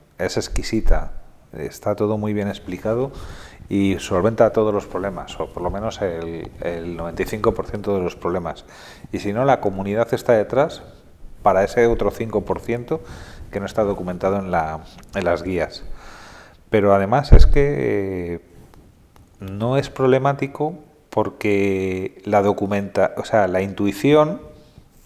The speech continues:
funciona. Si crees que algo es así, efectivamente, suele ser así. Así que no, no,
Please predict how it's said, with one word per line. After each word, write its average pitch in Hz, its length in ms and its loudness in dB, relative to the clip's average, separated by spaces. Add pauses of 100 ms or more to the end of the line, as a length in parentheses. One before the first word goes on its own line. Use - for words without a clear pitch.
(280)
funciona. 151 540 -4 (720)
Si - 180 -6
crees 131 260 4
que - 100 2
algo 131 200 2
es - 100 -6
así, 156 320 -4
efectivamente, 113 1080 -6 (340)
suele 117 260 -6
ser - 200 -4
así. - 360 -6 (920)
Así 95 200 -6
que 117 140 -4
no, 104 480 -2
no, 95 180 -10